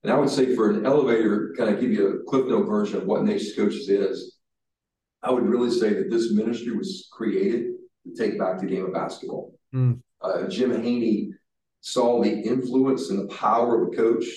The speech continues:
Speaker 1: Uh, the quote I used earlier, Billy Graham says that one coach will impact more people in a year than the average person will in a lifetime.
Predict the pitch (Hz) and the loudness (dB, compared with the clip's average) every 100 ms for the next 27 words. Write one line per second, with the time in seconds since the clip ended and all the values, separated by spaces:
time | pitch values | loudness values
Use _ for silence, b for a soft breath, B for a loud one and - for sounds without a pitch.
0 | - _ _ _ - 87 87 - - 117 | -16 _ _ _ -14 -10 -6 -4 -2 2
1 | 113 104 101 113 107 107 107 98 98 113 | 4 4 4 0 0 4 6 6 4 4
2 | 113 107 110 104 101 98 - 104 117 117 | 2 2 0 0 -2 -2 -2 -2 -2 -2
3 | - 113 104 104 107 - 104 107 - - | -2 -2 0 -2 -2 -2 -2 -2 -2 -2
4 | 98 95 95 98 113 - - 101 98 - | -2 -2 -2 0 0 0 -2 -4 -2 -2
5 | - - 92 - - - 85 - | -4 -4 -4 -2 -2 -2 -6 -10